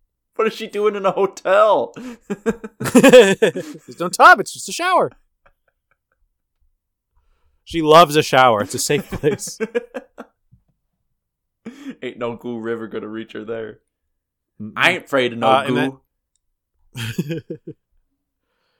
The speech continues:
Speaker 2: Bustin makes me feel <laughs> good. Speaking of, Wes, do you think this movie could have been improved with a bigger budget?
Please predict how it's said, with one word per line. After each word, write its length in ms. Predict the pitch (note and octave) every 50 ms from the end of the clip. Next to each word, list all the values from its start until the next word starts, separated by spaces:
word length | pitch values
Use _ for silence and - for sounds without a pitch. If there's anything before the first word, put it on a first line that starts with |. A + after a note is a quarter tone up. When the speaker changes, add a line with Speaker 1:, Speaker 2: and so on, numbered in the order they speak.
| _ _ _ _
Speaker 2:
Bustin 280 | - F3 F3+ - G3 F3+
makes 180 | E3 D3+ - -
me 100 | C#3 A#2+ - _ - -
feel 680 | D#3+ F3 F3 F3+ F3 F3 F3 F3 E3+ E3+ E3+ E3+ - - C3+ - - _
<laughs> 320 | _ - C3 A#2 A2 G#2+
good. 500 | G#2 D3+ E3 F3+ F3 D3 B2+ A2 G2+ G#2
Speaking 680 | - - - - - _ - G3 E3+ - D#3 D3 D3 C3
of, 540 | A2+ D#3 D#3+ E3+ D#3 C#3 B2+ B2+ B2+ A#2 A#2+ -
Wes, 680 | - B2 B2+ D3+ D#3+ D#3+ D3+ - - - - - - _ _ _ _ _ _ _ _ _ _ _ _ _ _ _ _ _ _ _ _ _ _ _ _ _ _ _ _ _ _ _ _ _ _
do 60 | -
you 40 | D4+
think 140 | - D#4+ B3+
this 160 | - A#3+ -
movie 220 | A3+ A#3 G#3 G#3+ -
could 160 | - G3 F#3+
have 60 | D#3+
been 120 | D#3 D#3
improved 640 | C#3+ A2 G2+ - - A2 A#2 C3 D#3 F3 F3+ E3+ D#3
with 140 | D3 - -
a 40 | G#2
bigger 260 | F#2+ A2+ A2 A#2 G#2
budget? 380 | F#2+ G#2+ A2+ A#2+ D3 E3+ -